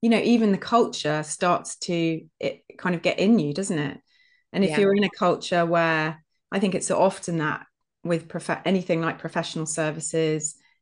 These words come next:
Speaker 1: I think a lot of the, you know, I worked in, um,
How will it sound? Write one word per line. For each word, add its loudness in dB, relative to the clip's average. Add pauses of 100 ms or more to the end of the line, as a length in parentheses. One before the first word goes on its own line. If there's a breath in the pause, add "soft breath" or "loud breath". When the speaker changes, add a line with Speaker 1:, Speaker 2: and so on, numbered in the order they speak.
Speaker 1:
I -12
think -4
a -4
lot 0
of -4
the, -6
you -4
know, -4 (160)
I -2
worked -4
in, -2
um, -6